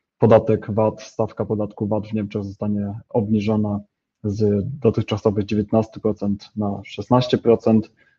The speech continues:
oraz dla produktów o obniżonej stawce vat, na przykład produkty żywnościowe niektóre, e, stawka zostaje obniżona z siedmiu procent do pięciu procent. Em, <clears throat> dzieje się tak w ramach pakietu stymulacyjnego, który ma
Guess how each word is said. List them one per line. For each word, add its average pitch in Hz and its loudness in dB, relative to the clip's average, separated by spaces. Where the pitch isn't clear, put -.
oraz 110 6
dla 104 6
produktów 107 4
o 110 2
obniżonej 107 2
stawce 107 -4
vat, 107 -4
na - -14
przykład - -12
produkty 104 -2
żywnościowe 107 2
niektóre, 107 0
e, 104 2
stawka 104 0
zostaje 101 0
obniżona 104 2
z - -10
siedmiu 107 4
procent 104 -4
do 104 0
pięciu 107 2
procent. - -12
Em, 107 0
<clears throat> 139 10
dzieje 135 10
się 131 2
tak 113 4
w 113 -2
ramach 117 6
pakietu 104 0
stymulacyjnego, 104 2
który 110 -2
ma 101 -2